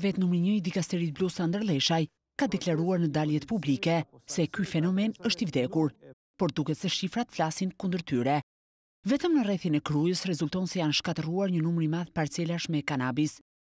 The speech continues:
Kjo provohet nga numri i lartë i procedimeve penale të regjistruara për gjatë dy mijë e njëzet-ës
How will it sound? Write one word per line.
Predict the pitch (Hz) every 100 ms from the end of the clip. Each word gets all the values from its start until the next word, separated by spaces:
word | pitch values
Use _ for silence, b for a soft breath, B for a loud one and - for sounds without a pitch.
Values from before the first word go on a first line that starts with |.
| _ -
Kjo | 208
provohet | - 127 147 185 196
nga | 156
numri | 151 147
i | 139
lartë | 165 170 170
i | 180
procedimeve | 170 147 151 147 156 -
penale | 208 143 123 143 151 - _ _
të | - 196
regjistruara | 139 143 - 180 202 214
për | 214 180 185
gjatë | 175 -
dy | 185
mijë | 180 170
e |
njëzet-ës | 196 170 123 160 160